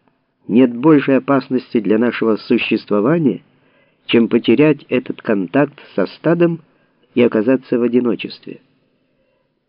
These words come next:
Правильное и неправильное, истина и ложь определяются стадом.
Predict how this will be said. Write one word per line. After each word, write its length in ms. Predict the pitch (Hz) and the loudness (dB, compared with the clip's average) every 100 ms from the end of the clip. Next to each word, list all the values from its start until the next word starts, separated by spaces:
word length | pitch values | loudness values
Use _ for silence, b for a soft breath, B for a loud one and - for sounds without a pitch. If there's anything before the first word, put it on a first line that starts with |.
| _ _ _ _ _ | _ _ _ _ _
Правильное 680 | - 131 151 143 139 139 127 | 0 4 6 6 6 4 2
и 200 | - 127 | 2 2
неправильное, 840 | 120 113 131 139 101 78 62 - - _ | 2 0 0 0 0 -2 -8 -12 -16 _
истина 520 | 139 135 - - 120 | 4 4 0 -2 2
и 140 | 120 110 | 4 4
ложь 560 | 117 151 120 80 - _ _ _ _ _ _ | 4 4 2 -2 -12 _ _ _ _ _ _
определяются 920 | 101 95 98 98 110 117 107 - 113 101 - | -6 -2 0 2 2 2 0 -2 -4 -4 -10
стадом. 460 | - 131 110 78 | -6 -2 -2 -4